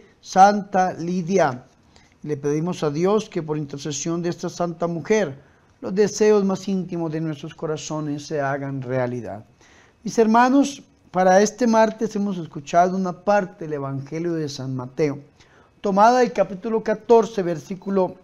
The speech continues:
veintidós al treinta y seis, donde encontramos la pericopa bíblica donde el Señor Jesús camina sobre el agua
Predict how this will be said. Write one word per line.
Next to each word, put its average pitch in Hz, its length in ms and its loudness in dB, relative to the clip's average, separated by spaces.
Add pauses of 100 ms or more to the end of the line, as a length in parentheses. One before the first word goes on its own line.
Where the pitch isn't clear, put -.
(120)
veintidós 185 640 0
al 247 120 0
treinta 175 340 -4
y 160 80 -4
seis, 151 480 -2 (480)
donde 160 260 0
encontramos 175 540 2
la 208 160 8
pericopa 214 540 0
bíblica 190 580 -2
donde 160 240 -8
el 147 80 -10
Señor 156 300 -10
Jesús 196 340 -8
camina 208 560 0
sobre 208 240 0
el 180 100 2
agua 165 380 2